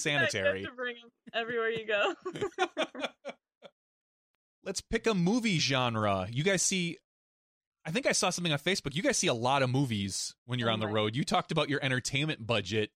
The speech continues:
Speaker 2: and kinda just
Speaker 1: Oof.
Speaker 2: shook your head.
Speaker 1: It's, yeah. <laughs> It's just, like, what we do, you know?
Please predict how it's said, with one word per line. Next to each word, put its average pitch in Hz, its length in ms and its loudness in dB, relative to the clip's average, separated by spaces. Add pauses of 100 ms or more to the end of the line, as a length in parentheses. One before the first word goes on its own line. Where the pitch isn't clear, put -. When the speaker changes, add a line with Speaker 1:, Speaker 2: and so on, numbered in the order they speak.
Speaker 2:
and 120 120 -12
kinda 135 200 -2
just 127 220 -2
Speaker 1:
Oof. 302 140 0 (880)
Speaker 2:
shook - 340 0
your 135 120 2
head. 113 480 0 (580)
Speaker 1:
It's, 277 280 -2 (800)
yeah. 180 500 -2
<laughs> - 40 -16 (180)
It's - 800 -2 (140)
just, - 100 -16
like, 311 220 -2 (100)
what 233 300 -6
we 240 140 -6
do, 220 280 2
you 180 160 0
know? 180 300 -2